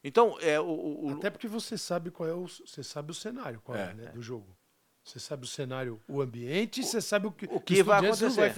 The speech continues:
Speaker 2: ficar
Speaker 1: O que o Estudiantes
Speaker 2: te
Speaker 1: vai
Speaker 2: olhando,
Speaker 1: fazer?
Speaker 2: né?
Speaker 1: O Estudiantes vai tirar a bola da zaga do Corinthians,
Speaker 2: Vai.
Speaker 1: não deixar, não vai deixar a bola passar pelos volantes. Então a gente já sabe o que vai acontecer.
Speaker 3: Sim.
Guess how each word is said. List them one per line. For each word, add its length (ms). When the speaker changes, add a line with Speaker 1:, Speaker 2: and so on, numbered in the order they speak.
Speaker 2:
ficar 360
Speaker 1:
O 60
que 160
o 40
Estudiantes 400
Speaker 2:
te 80
Speaker 1:
vai 100
Speaker 2:
olhando, 160
Speaker 1:
fazer? 140
Speaker 2:
né? 220
Speaker 1:
O 60
Estudiantes 420
vai 160
tirar 340
a 60
bola 240
da 140
zaga 260
do 80
Corinthians, 600
Speaker 2:
Vai. 220
Speaker 1:
não 140
deixar, 300
não 100
vai 160
deixar 220
a 40
bola 200
passar 320
pelos 260
volantes. 600
Então 160
a 40
gente 200
já 100
sabe 380
o 20
que 80
vai 160
acontecer. 600
Speaker 3:
Sim. 320